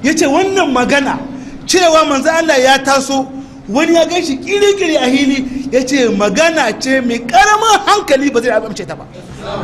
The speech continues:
Haka ya ce. Ya ce karamin hankali mai,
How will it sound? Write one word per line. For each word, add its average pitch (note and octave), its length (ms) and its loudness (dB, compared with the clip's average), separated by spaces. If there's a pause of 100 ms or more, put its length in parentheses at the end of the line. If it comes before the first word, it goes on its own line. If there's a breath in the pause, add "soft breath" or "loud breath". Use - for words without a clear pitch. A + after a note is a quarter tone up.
(560)
Haka C4 200 -2
ya F#3 140 0
ce. - 100 -10 (1120)
Ya C#4+ 100 2
ce E4+ 120 2
karamin G4 460 4
hankali B3+ 400 0
mai, B3 160 2